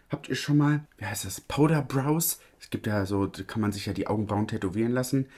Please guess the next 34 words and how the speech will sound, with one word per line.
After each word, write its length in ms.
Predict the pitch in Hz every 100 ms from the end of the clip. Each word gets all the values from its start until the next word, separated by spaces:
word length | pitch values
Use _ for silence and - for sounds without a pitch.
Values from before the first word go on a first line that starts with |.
| - -
Einmal 240 | - 101 98
so 100 | 92
diese 260 | 90 85
Härchen, 440 | 92 113 139 147 127
dieses 260 | 82 82
Microblading 760 | 98 107 113 135 131 123 131 113
und 160 | 113 -
Powder 340 | 135 143 92
Brows. 500 | 80 76 60 - - - - -
Und 120 | 104
Powder 300 | - 131 143
Brows, 300 | 113 123 127
da 120 | 127
werden 200 | 113 110
auch 80 | -
so 160 | - -
einzelne 400 | 135 147 139 113
Punkte 480 | - 165 170 - 78
reingesetzt, 640 | 76 82 80 107 156 - - - -
was 160 | 110 -
das 180 | 113
Ganze 300 | - 113 -
so 100 | 113
ein 60 | 110
bisschen 260 | 120 - 110
diffuser 500 | 98 - 147 123 82
macht, 260 | - -
dass 120 | 104
du 100 | -
keine 420 | 104 - 131 143 147 - - -
richtige 340 | 139 - 107
Kontur 480 | 110 113 110 - 127
hast. 280 | - - -
Und 180 | 101